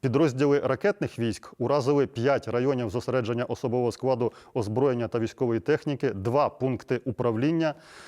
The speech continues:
шість складів боєприпасів та два артилерійські засоби росіян.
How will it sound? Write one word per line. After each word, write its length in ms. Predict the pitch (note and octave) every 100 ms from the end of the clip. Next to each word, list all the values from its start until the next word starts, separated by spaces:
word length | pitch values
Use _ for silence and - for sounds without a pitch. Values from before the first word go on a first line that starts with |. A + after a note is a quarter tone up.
| - -
шість 420 | - - E3 -
складів 480 | - - C3+ C3 C#3
боєприпасів 800 | A2+ B2 B2 B2+ D#3+ E3+ D#3 G#2+
та 260 | - C#3
два 340 | G2 G#2+ C#3 D#3
артилерійські 680 | C3+ G2 B2 A#2+ B2+ - A2+
засоби 440 | G2 B2 - A2+
росіян. 560 | A#2+ A#2 A2+ G#2 F2+ E2+